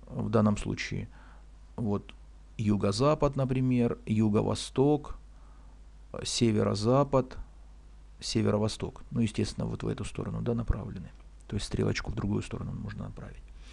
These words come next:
Но эти направления промежуточные нам в данной задаче не понадобятся. Итак, а, два парохода вышли из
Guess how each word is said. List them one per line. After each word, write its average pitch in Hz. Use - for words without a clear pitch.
Но 170
эти 160
направления 156
промежуточные 131
нам 160
в 113
данной 135
задаче 113
не 117
понадобятся. 107
Итак, 139
а, 110
два 123
парохода 156
вышли 160
из 151